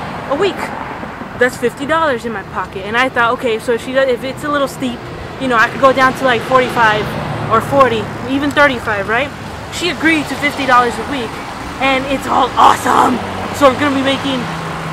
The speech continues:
seventy dollars a week. Oh yeah, that is really awesome, and it's doing something really easy, no taxes.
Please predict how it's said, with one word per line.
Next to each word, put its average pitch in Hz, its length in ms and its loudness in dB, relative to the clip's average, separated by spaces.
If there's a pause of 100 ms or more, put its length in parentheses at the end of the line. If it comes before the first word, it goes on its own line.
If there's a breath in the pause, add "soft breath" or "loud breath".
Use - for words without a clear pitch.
(420)
seventy 269 480 -2
dollars 220 400 0
a 233 160 -4
week. 202 120 -6 (420)
Oh 311 300 4
yeah, 233 420 2 (320)
that 285 220 6
is 285 80 2 (420)
really 339 300 6
awesome, 240 400 4 (100)
and 277 140 2
it's 277 100 0 (140)
doing 339 240 0
something 320 340 2
really 311 160 -2 (160)
easy, 262 240 -2 (320)
no 302 140 6
taxes. 262 560 2